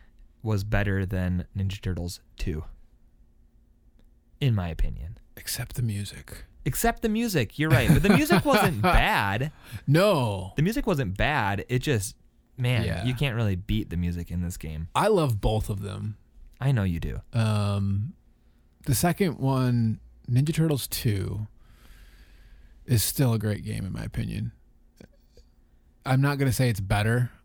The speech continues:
Speaker 2: It's, it's, I don't know, man.
Speaker 1: I see. I wouldn't
Speaker 2: See,
Speaker 1: call it a
Speaker 2: people
Speaker 1: great
Speaker 2: don't
Speaker 1: game. I would call it a,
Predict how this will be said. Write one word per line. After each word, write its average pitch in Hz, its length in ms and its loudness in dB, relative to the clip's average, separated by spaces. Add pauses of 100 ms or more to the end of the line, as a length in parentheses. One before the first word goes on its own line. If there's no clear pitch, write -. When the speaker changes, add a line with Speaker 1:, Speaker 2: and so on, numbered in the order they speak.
(320)
Speaker 2:
It's, - 480 -6
it's, - 840 -6 (880)
I 170 120 2
don't 170 100 2
know, 113 160 2
man. 147 440 0 (300)
Speaker 1:
I 147 80 0
see. 185 140 -2
I 165 120 0
wouldn't 208 220 0
Speaker 2:
See, 170 100 4
Speaker 1:
call 185 260 2
it 156 120 2
a - 40 6
Speaker 2:
people 113 160 6
Speaker 1:
great 113 100 6
Speaker 2:
don't - 120 4
Speaker 1:
game. 104 400 0
I 131 120 0
would 170 140 -4
call 135 240 2
it - 180 -4 (600)
a, 110 140 -6